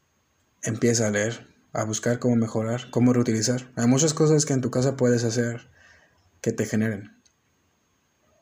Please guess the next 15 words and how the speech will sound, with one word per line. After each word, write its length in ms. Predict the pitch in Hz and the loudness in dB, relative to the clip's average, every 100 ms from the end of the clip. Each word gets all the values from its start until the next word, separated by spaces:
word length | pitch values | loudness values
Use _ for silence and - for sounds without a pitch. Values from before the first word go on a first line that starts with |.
| - - - _ _ _ _ _ _ _ _ _ _ _ | -20 -20 -20 _ _ _ _ _ _ _ _ _ _ _
Pero 280 | 120 117 117 | -2 0 0
bueno, 200 | 110 - - _ - | -2 -6 -16 _ -6
eso 320 | 123 127 123 | -2 0 2
es 440 | 113 113 - - _ _ _ _ _ _ _ _ _ | 0 0 -4 -10 _ _ _ _ _ _ _ _ _
algo 300 | - 151 135 | 0 2 4
de 80 | 117 | 2
lo 100 | 107 | 0
que 80 | 110 | -4
no 80 | 104 | -6
voy 140 | 104 | -4
a 20 | |
hablar 140 | 98 95 | -6 -8
en 100 | 92 | -8
este 160 | - | -10
momento. 240 | - 82 | -10 -14